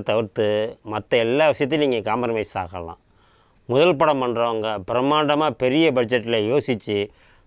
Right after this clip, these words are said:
ப்ரொடியூசர்கிட்ட அவமானப்படுறதை விட உங்களோட பிரம்மாண்டத்தை கொஞ்சம் குறைச்சிக்கங்க, அதுதான் நல்லது. கதையிலையும் மேக்கிங்லேயும் தான் நீங்க காம்ப்ரமைஸ் ஆகக்கூடாது. மத்தபடி பட்ஜெட்ல தாராளமா நீங்க காம்ப்ரமைஸ் ஆகலாம். கதை தான் பட்ஜெட்டை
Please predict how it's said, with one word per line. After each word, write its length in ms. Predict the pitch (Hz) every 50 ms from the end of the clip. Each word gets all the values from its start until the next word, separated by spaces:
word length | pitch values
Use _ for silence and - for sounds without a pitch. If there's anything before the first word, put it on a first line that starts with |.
| _ _ _ -
ப்ரொடியூசர்கிட்ட 460 | 127 143 165 202 175 127 151 120 143 123
அவமானப்படுறதை 720 | 127 131 143 151 147 151 135 113 123 104 110 107 104 107 104 98
விட 160 | 101 107 110 120 113 110 104 101 107 _ _ _ _ _ _ _ - -
உங்களோட 360 | 123 131 135 147 143 139 131 120 101
பிரம்மாண்டத்தை 560 | 127 127 135 147 165 170 165 160 147 127 165 160 139
கொஞ்சம் 260 | 143 127 120 117 104 92
குறைச்சிக்கங்க, 540 | 110 120 175 - - 113 113 104 95 90 87 90 - _ - -
அதுதான் 440 | 101 117 123 117 131 156 156 156 143 110
நல்லது. 440 | 98 104 110 110 107 101 90 85 82 - _ _ _ _ _ _ _ _ _ _ _ _ _ -
கதையிலையும் 760 | 123 117 131 147 165 175 170 160 151 147 147 147 147 139 127 120
மேக்கிங்லேயும் 560 | 135 170 165 139 180 170 160 147 139 139 147
தான் 100 | 151 147
நீங்க 140 | 139 127 117 104 123
காம்ப்ரமைஸ் 420 | 123 135 143 131 127 120 - - 104
ஆகக்கூடாது. 540 | 98 98 92 - 101 92 92 90 82 85 82 - _ _ _ _ _ _ _ _ -
மத்தபடி 520 | 107 113 117 - - 143 127 139 147 160 165 135 104 104
பட்ஜெட்ல 520 | 120 123 113 - 170 143 139 156 165 160 139 - - 117
தாராளமா 520 | 113 120 139 156 156 151 156 156 165 170 156
நீங்க 160 | 151 135 123 104 110
காம்ப்ரமைஸ் 460 | 117 127 135 135 127 117 110 98 - 110 90
ஆகலாம். 320 | 85 90 87 80 78 _ _ _ _ _ _ _ _ _ _ _ _ _ _ -
கதை 220 | 117 117 131 156 165 160
தான் 160 | 170 180 156 120
பட்ஜெட்டை 340 | 123 120 113 139 135 135 127